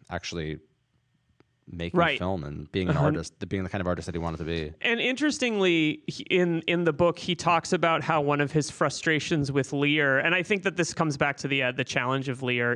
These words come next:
Speaker 2: is, at least for Kurosawa, he didn't understand why Lear was the way he was, so he wanted to give Lear a backstory,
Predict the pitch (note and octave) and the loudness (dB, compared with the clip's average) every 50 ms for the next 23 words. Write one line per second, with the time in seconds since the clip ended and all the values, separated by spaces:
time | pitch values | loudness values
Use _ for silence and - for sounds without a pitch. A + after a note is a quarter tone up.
0 | - - - C#3 C3 B2+ B2+ - - - - - - _ _ _ _ _ _ _ | 0 0 0 0 0 -2 -4 -10 -18 -20 -20 -20 -20 _ _ _ _ _ _ _
1 | _ - - - - - F3+ F#3 F3+ G3+ G#3+ A3 G3+ - - F3+ D#3 - - G3+ | _ -20 -20 -20 -10 -6 -4 -2 0 0 0 0 0 0 -2 -2 0 2 4 4
2 | E3+ D#3 - - F3 D#3+ D#3 D#3 D#3 C#3+ C3+ C3 - - - _ - - B2+ - | 4 4 4 2 2 4 4 4 4 4 2 0 -2 -8 -20 _ -4 -4 -2 0
3 | - G3 E3+ D3+ G3 G3 G3+ G3 F3+ - - E3 E3 E3+ D#3+ D#3+ D#3 C#3+ - - | 0 0 2 4 2 2 2 -2 -4 -2 0 0 2 2 2 2 2 0 -2 -2
4 | - - D3 D3 D3 D3 D3 C#3+ C3 C3 C#3 C#3 C3+ C3+ C3+ C3 B2+ C3 C3 C3 | -2 0 0 0 2 0 0 0 -2 0 2 2 2 2 0 -2 -2 0 0 2
5 | C3 C3 B2+ A#2+ B2+ B2+ C3 B2+ - - B2+ B2 B2+ A#2+ - - B2 A#2 A#2 A#2 | 2 2 2 2 2 0 0 -2 -2 -2 0 0 0 -2 -2 -4 -4 -2 0 0
6 | A#2+ A#2 A2+ A2+ - - - B2 - - C#3+ B2+ C3 C3+ C3 B2+ C3 B2+ - - | 2 0 0 -2 -4 -4 -4 -4 -2 -2 -4 -2 -2 -2 -2 0 -2 -2 -4 -6
7 | B2+ - B2 A#2 - B2 A#2+ A#2+ A#2 A2+ A2+ A2+ A2 A2 G2+ G#2+ - - - - | -6 -4 -4 -4 -4 -4 -2 -2 0 0 -2 -2 -2 -2 -4 -4 -6 -8 -8 -6
8 | A#2+ A2 A2 G#2+ - C3 C#3 | -6 -6 -8 -8 -10 -12 -12